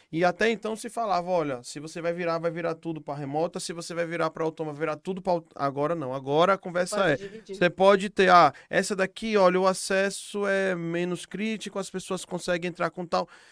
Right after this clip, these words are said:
Speaker 1: Então vai lá e aplica uma situação. Então, cara, isso é muito legal, Kellen.
Speaker 2: E é interessante, assim, é, tem aqueles condomínios que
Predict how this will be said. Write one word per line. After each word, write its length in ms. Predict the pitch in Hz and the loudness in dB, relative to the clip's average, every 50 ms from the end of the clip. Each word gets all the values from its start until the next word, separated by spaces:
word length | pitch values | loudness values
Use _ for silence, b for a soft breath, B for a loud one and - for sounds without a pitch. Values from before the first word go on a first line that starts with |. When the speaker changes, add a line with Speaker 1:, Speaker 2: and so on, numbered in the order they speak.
| B B B | B B B
Speaker 1:
Então 400 | 151 151 180 175 185 190 180 139 | -4 0 2 4 4 2 2 2
vai 180 | 135 160 170 165 | 4 6 6 8
lá 160 | 160 165 180 | 8 8 6
e 60 | 185 | 6
aplica 400 | 180 - - 180 190 190 - 185 | 4 4 2 2 0 0 0 -2
uma 160 | 185 185 185 | -4 -4 -4
situação. 500 | - 185 165 - 180 180 180 - 180 170 | -6 -8 -8 -6 -6 -4 -4 -4 -6 -6
Então, 160 | 160 156 160 | -6 -8 -10
cara, 220 | 156 - 214 214 214 | -12 -12 -10 -10 -12
isso 160 | - - 254 | -8 -6 -4
é 40 | 262 | -2
muito 460 | 233 220 196 196 214 247 254 - 285 | -2 0 0 2 0 0 0 -2 -2
legal, 340 | 254 240 190 160 151 135 135 | -2 0 2 2 2 0 0
Kellen. 460 | - - 214 208 170 139 113 107 104 b b b b b b b - | -2 -4 -2 -2 -2 -2 -4 -6 -10 b b b b b b b -16
Speaker 2:
E 100 | - 254 - | -12 -10 -10
é 40 | 277 | -10
interessante, 680 | 277 262 294 277 262 254 254 - - 254 262 254 277 | -8 -6 -6 -4 -4 -6 -8 -8 -10 -10 -10 -10 -14
assim, 420 | 285 262 - - 202 196 190 185 - | -16 -14 -12 -12 -12 -12 -12 -12 -12
é, 440 | 302 208 202 196 196 196 196 196 190 | -10 -8 -8 -8 -8 -8 -10 -10 -10
tem 160 | - 214 214 | -10 -10 -10
aqueles 340 | 214 208 - 214 220 202 - | -10 -10 -14 -16 -16 -18 -16
condomínios 680 | - - 214 208 208 208 208 208 233 226 220 214 - | -14 -12 -12 -10 -10 -10 -10 -12 -12 -12 -12 -14 -16
que 400 | - - 220 214 214 220 - | -14 -14 -12 -10 -10 -12 -14